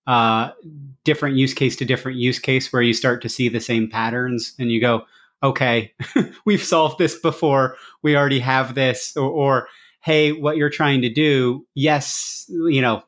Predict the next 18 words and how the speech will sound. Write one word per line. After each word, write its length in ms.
feature 460
number 500
or 120
request 400
number 260
seven 520
could 180
add 220
additional 400
value, 540
but 340
how 260
do 60
you 120
think, 320
but 120
it's, 200
it's 420